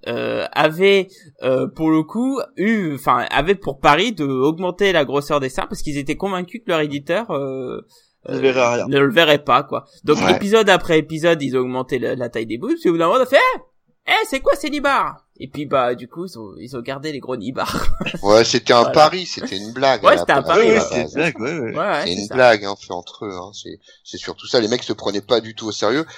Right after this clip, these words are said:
Speaker 3: Et faut bien prendre en compte qu'à l'époque, Power Girl, c'était une sé-, une série de, euh, de huitième zone, quoi, hein. Euh,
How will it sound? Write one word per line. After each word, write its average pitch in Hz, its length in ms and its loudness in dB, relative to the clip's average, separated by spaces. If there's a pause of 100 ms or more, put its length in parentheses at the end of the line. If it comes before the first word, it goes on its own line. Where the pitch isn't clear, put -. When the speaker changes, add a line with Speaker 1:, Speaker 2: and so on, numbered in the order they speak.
(160)
Speaker 3:
Et 104 80 -8
faut - 140 -8
bien 117 180 0
prendre 131 240 -4
en 104 80 -2
compte 151 280 -10
qu'à 95 120 -6
l'époque, 135 420 -6
Power 95 320 -2
Girl, 123 200 -4
c'était - 240 -16
une 92 160 -12
sé-, 98 420 -6
une 104 140 -14
série 117 400 -6
de, 95 120 -12
euh, 101 240 -2 (300)
de 80 80 -12
huitième 120 520 -6
zone, 156 340 -4
quoi, 104 240 -4
hein. 101 420 -6
Euh, 76 260 -12